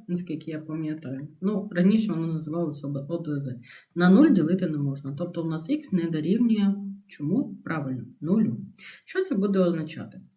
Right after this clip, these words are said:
Е, начебто графік простий, тому що ікс куб поділити на х, при діленні степеня віднімається, три мінус один буде два. Тобто стандартна функція y дорівнює ікс квадрат.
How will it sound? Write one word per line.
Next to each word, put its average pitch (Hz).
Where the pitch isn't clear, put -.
Е, 170
начебто 277
графік 233
простий, 165
тому 202
що 196
ікс -
куб -
поділити 202
на 202
х, 349
при 208
діленні 240
степеня 165
віднімається, 143
три 214
мінус 185
один 254
буде 165
два. 131
Тобто 175
стандартна 277
функція 196
y 202
дорівнює 170
ікс 175
квадрат. 139